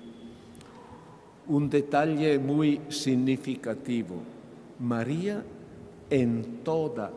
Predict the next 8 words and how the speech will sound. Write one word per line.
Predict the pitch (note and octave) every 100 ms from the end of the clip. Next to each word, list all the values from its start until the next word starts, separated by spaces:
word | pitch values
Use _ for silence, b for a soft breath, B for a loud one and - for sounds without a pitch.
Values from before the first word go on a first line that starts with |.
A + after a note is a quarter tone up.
| -
la | A2+ G#2+
escena, | G2+ - - - D#3+ F3 F3 F3 C3+
no | C3 E3
pronuncia | - - C#3 C3 C3 D#3+ E3 - D#3+ D#3+
ninguna | C#3 B2+ A#2 B2+ D3 F3+ B2
palabra, | G#2 A2+ G2+ G2+ F2+ F2+ F2 - - - - -
solo | - - - E3 E3 E3+ D#3+ E3 -
escucha | B2 - - - D#3+ E3 F3 D#3+